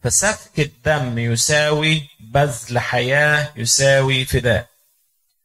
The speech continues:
وعلشان كده حرم على المؤمنين شرب الدم. يعني حتى في ال-، لما جت الكنيسة في العهد الجديد، قالوا يعني:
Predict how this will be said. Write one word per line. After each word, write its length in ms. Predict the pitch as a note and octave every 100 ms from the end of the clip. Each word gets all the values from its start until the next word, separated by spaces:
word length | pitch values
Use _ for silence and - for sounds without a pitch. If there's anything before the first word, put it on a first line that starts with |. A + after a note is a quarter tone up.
| _
وعلشان 480 | A#2 A#2+ B2+ G3 G3+
كده 320 | - G3+ F3
حرم 500 | D#3 - G3+ E3+ C#3
على 220 | C3+ D3+ C#3+
المؤمنين 840 | C#3+ C#3+ C#3 C#3+ D#3+ F#3 F3+ E3
شرب 360 | - E3+ D#3+ C#3+
الدم. 440 | D3 - C#3 A2 G2 _ _ _ _ _ _ _ _ _ _ _ _ _ _ _ _ _ _ _ _ - - _ _ - - - -
يعني 320 | G#2 G2+ G2+ - _ _ _ _
حتى 300 | C#3 C#3+ C#3
في 120 | B2+
ال-، 460 | B2+ A#2 G2+ G#2 G2
لما 260 | G#2+ A2 A2
جت 180 | D3
الكنيسة 500 | - - C3 C#3+ -
في 120 | A#2+ A2+
العهد 400 | A2+ C3+ C3+ A2
الجديد، 580 | G#2+ A2 G2+ A2 G#2 - _ _ _ _ _ _ _ -
قالوا 380 | C3 C#3 D3 C#3+
يعني: 460 | C#3 C3 B2+ B2+